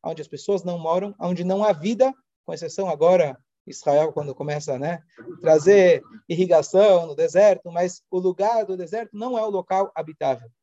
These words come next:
Então, Hashem fez questão de não dizer pra gente, pra gente não ter a informação aonde ele tá enterrado,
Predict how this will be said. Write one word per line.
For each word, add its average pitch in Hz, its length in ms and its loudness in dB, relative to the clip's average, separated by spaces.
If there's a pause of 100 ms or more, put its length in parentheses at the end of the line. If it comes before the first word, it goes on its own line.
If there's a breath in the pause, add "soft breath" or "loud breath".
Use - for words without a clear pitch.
(440)
Então, 160 220 -4
Hashem 190 360 -2
fez 208 200 -6
questão 233 640 0
de 185 120 -8
não 202 260 -2
dizer 160 320 -8
pra 151 160 -10
gente, 135 460 -10 (260)
pra 175 100 2
gente 202 240 -4
não 233 240 0
ter 214 140 2
a 202 60 0
informação 160 600 -6
aonde 180 300 -4
ele 147 120 -14
tá 131 120 -10
enterrado, 160 580 -6